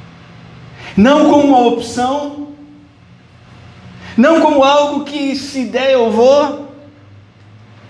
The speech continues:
se der eu faço. A palavra certa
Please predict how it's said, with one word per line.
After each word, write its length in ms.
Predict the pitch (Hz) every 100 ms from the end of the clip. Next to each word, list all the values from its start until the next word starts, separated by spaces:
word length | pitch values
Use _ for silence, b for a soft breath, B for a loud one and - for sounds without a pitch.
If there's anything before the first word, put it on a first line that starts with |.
| - -
se 280 | - 170 240
der 180 | 254 254
eu 120 | 240
faço. 720 | - 240 262 262 - - 277 269 - - - _ _ _ _ _ - - - - - - -
A 100 | -
palavra 380 | 160 190 190 180
certa 760 | - - 214 208 - - -